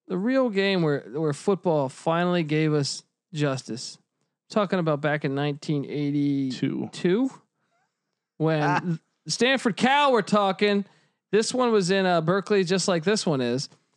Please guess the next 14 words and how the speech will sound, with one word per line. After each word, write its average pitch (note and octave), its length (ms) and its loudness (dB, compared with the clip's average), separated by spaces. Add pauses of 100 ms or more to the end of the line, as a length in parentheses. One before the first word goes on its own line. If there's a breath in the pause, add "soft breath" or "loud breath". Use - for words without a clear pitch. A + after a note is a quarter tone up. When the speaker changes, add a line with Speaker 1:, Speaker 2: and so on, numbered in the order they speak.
(220)
Speaker 1:
And, F3 340 2
uh, E3 560 4 (960)
if G#3+ 160 2
you're G#3 100 4
not E3 160 2
familiar, B2+ 380 0
it's B2+ 140 -4
just C#3+ 180 -2
the C3+ 80 -2
greatest B2+ 320 0
play C3 180 0
ever. B2+ 200 0
Like, C3 160 -2
they, D3 180 0